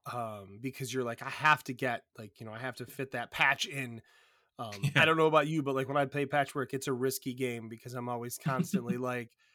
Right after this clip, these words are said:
Speaker 1: All right, I've made this spot. Now, before the end of the game, I <laughs> must get at least one of these. Otherwise,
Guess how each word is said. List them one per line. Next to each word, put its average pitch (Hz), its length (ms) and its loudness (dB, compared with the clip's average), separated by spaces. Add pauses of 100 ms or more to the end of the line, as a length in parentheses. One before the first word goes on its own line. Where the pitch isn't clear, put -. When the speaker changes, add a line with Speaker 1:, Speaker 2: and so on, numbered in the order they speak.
(280)
Speaker 1:
All 135 100 4
right, 127 320 4 (380)
I've 131 160 -6
made 143 260 0
this 147 180 -2
spot. 123 440 2 (100)
Now, 127 260 2
before 143 280 2
the 147 120 0
end 147 80 0
of 143 80 0
the 143 60 0
game, 131 300 0
I 120 100 -2
<laughs> - 0 -
must 127 540 0
get 160 180 8
at 156 80 0
least 170 220 2
one 214 200 8
of 180 120 4
these. 139 340 2 (100)
Otherwise, 180 1120 6